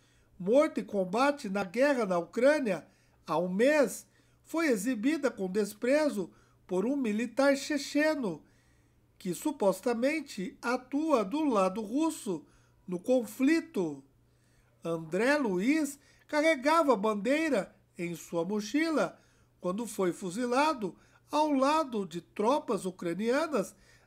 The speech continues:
na região de Donbás. Em um vídeo publicado no Twitter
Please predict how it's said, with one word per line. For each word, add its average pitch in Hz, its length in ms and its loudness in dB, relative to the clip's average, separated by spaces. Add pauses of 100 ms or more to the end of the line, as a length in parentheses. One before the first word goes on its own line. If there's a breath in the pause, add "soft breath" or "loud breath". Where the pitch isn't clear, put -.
(100)
na 330 140 2
região 254 520 2
de 214 140 -4
Donbás. 233 800 0 (1000)
Em 165 180 -4
um 226 80 -4
vídeo 240 400 0
publicado 220 760 -2
no 190 140 -6
Twitter 226 760 -2